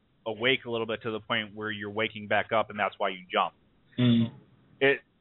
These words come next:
Speaker 1: does happen when you sleep, and most people probably don't know that.
Speaker 2: So you, you, you mean to tell me that the whole belief that because we were monkeys once and we used to fall out of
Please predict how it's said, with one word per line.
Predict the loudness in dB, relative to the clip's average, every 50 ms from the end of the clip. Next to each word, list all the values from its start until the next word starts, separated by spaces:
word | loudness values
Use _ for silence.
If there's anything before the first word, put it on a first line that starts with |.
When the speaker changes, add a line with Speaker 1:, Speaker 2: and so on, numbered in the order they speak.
| _ _ -4 0
Speaker 1:
does | 2 2 2 0 0 -2
happen | -2 -2 -2 -2 -6 -10 -12 -12
when | -12 -12 -12 -12
you | -14 -16 -18 -14 -10
sleep, | -8 -6 -6 -8 -8 -14 -10 -6
and | -6 -6 -4 -4
most | -6 -8 -6 -6
people | -8 -8 -8 -8 -12 -12 -14 _ _ _ _ _ _ _ _ _ _ _ _ _ _ 0
probably | 2 4 4 4 2
don't | 0 -4 -6 -8 -10 -14 -12
know | -8 -6 -6 -6 -4
that. | -2 2 2 4 2 2 0 -6 _ _ _ _ _ _ -20 -6 0 2
Speaker 2:
So | 2 4
you, | 4 4 4 4 4 4
you, | 2 2 0 0 0 0
you | -2 0 2
mean | 2 2
to | 2 0
tell | 0 0 0
me | 2 2
that | 0 0 0
the | 0 -2
whole | 0 0 0 0 0
belief | 0 2 2 4 4 4 2 2
that | 2 2 2 2 -2 -6 _ _ _ _ _ _ -8
because | -8 -2 2 2 4
we | 4
were | 4 4 4 2
monkeys | 2 2 2 0 0 0 0 2 2
once | 4 2 2 2 0
and | -2 -2 -2 -2
we | 0 0
used | 0 0 -2
to | -4 -4
fall | 0 2 2
out | 2 2
of | 0